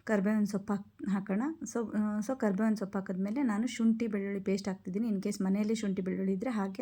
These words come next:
ಅದು ತುಂಬಾ ಒಳ್ಳೆಯದು. ಸದ್ಯಕ್ಕೆ ನಾನು ಇಲ್ಲಿ ಶುಂಠಿ ಬೆಳ್ಳುಳ್ಳಿ ಪೇಸ್ಟ್ ಹಾಕ್ತಾಯಿದ್ದೀನಿ. ಅದಾದಮೇಲೆ ನಾನೇನು ಮಸಾಲ ತುಂಬಿಟ್ಟಿರೋ ಬದನೆಕಾಯಿ ಇರುತ್ತಲ್ಲ, ಅದನ್ನು ಫಸ್ಟು ನಾನು ಈ ಎಣ್ಣೆಯಲ್ಲಿ ಫ್ರೈ ಮಾಡ್ಕೋತೀನಿ. ಫಸ್ಟು ಎಲ್ಲ ಬದನೆಕಾಯಿನ ಒಟ್ಟಿಗೆ ಇಟ್ಟು ನೀಟಾಗಿ ಫ್ರೈ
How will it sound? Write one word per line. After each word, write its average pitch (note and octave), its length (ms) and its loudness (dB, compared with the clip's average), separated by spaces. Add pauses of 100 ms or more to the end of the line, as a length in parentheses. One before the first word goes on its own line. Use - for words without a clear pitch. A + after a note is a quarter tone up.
ಅದು F#3+ 80 -4 (100)
ತುಂಬಾ F#3 160 0 (160)
ಒಳ್ಳೆಯದು. F#3 300 -2 (540)
ಸದ್ಯಕ್ಕೆ A3 340 2
ನಾನು A3+ 160 0 (160)
ಇಲ್ಲಿ G3+ 220 -2
ಶುಂಠಿ G3+ 220 0
ಬೆಳ್ಳುಳ್ಳಿ F#3+ 360 2
ಪೇಸ್ಟ್ A3 260 0
ಹಾಕ್ತಾಯಿದ್ದೀನಿ. F#3+ 540 -4 (1600)
ಅದಾದಮೇಲೆ A3+ 600 4
ನಾನೇನು A3 420 4 (320)
ಮಸಾಲ A3+ 340 0
ತುಂಬಿಟ್ಟಿರೋ G#3+ 400 2
ಬದನೆಕಾಯಿ G3+ 480 0
ಇರುತ್ತಲ್ಲ, G#3 340 -2 (140)
ಅದನ್ನು A#3 320 4
ಫಸ್ಟು G#3 300 -6 (120)
ನಾನು G#3 180 0 (140)
ಈ G3+ 40 2 (160)
ಎಣ್ಣೆಯಲ್ಲಿ G#3 400 2 (160)
ಫ್ರೈ G3+ 140 2 (100)
ಮಾಡ್ಕೋತೀನಿ. F#3+ 500 -2 (120)
ಫಸ್ಟು G3+ 220 -4 (140)
ಎಲ್ಲ G#3+ 260 0 (140)
ಬದನೆಕಾಯಿನ G3+ 560 -2
ಒಟ್ಟಿಗೆ G#3+ 300 -2
ಇಟ್ಟು D4+ 160 -8 (500)
ನೀಟಾಗಿ A3+ 480 0 (460)
ಫ್ರೈ G#3+ 120 4